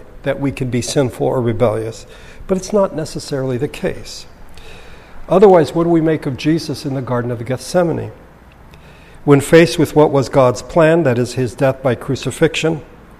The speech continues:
"Ask if it is possible, may this cup be taken from me." And then he continued,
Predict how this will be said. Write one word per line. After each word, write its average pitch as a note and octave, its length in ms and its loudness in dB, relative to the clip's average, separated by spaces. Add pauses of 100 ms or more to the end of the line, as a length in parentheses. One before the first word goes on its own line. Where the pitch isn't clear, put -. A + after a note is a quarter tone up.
(440)
"Ask D3+ 400 2
if - 120 -6
it B2+ 80 -2
is B2 120 -4
possible, D3+ 540 2
may C3+ 120 2
this B2+ 180 -2
cup C3+ 240 -2
be B2 100 -4
taken B2+ 400 -4
from A#2+ 240 -4
me." G#2+ 180 -8 (1800)
And C3 120 -2
then E3+ 100 4
he D#3+ 60 4
continued, C3 760 -2